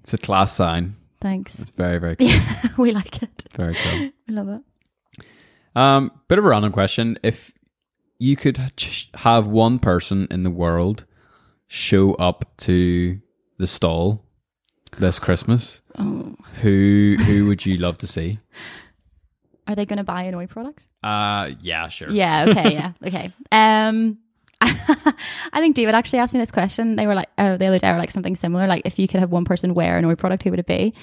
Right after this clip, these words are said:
Speaker 2: Um, <laughs> I'm a big Chance the Rapper fan.
Speaker 1: Come on.
Speaker 2: Yeah.
Speaker 1: <laughs>
Speaker 2: Um,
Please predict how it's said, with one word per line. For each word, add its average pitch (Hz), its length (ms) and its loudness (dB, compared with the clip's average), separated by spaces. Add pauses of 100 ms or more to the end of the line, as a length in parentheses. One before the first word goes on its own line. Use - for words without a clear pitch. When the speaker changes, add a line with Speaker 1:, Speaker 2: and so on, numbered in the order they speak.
(320)
Speaker 2:
Um, 196 500 2 (260)
<laughs> - 1200 -2
I'm 262 240 4
a 311 80 4
big 202 420 -4
Chance 208 300 -4
the 202 100 -2
Rapper 190 320 -4
fan. 220 500 -4
Speaker 1:
Come 123 240 -2
on. 127 360 -2
Speaker 2:
Yeah. 285 1040 4
Speaker 1:
<laughs> - 40 -8 (360)
Speaker 2:
Um, 240 520 2